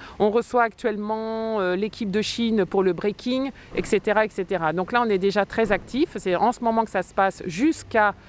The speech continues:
Euh, avant les Jeux Olympiques, puisque les délégations sportives séjourneront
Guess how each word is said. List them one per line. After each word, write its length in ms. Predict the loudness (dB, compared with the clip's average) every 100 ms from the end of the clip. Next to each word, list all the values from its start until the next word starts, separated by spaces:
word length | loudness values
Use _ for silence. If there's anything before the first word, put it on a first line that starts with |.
| -20 -6 2
Euh, 400 | 4 6 4 2 2
avant 380 | 2 0 -2
les 280 | 0 -2 -2
Jeux 260 | -4 -6 -4
Olympiques, 420 | -4 -4 -4 -6
puisque 180 | -2 0
les 160 | 0
délégations 540 | 2 2 2 0 0 -6
sportives 420 | -4 -4 -2 -2
séjourneront 640 | 0 2 2 2 2 0